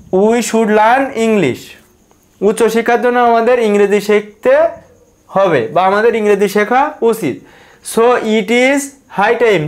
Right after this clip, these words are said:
তাই এটাই উপযুক্ত সময় to learn English,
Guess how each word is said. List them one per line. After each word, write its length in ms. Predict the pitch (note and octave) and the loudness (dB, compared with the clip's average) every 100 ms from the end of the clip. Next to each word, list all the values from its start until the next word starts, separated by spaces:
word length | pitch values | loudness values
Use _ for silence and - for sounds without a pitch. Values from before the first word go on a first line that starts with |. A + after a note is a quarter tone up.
| F3+ | 0
তাই 140 | G#3 G#3 | 2 0
এটাই 200 | G3+ A#3 A#3 | 2 2 0
উপযুক্ত 360 | G3 G3 F#3+ G3 F#3+ | -2 -4 -2 -2 -2
সময় 360 | G3 G#3 A#3 D4 - - _ _ | -2 2 2 0 -6 -20 _ _
to 100 | G#3+ A3+ A3 | -2 0 2
learn 220 | A#3 G3 G3 A#3 | 0 -2 -4 -2
English, 320 | A3+ G#3+ C#3 | 0 2 0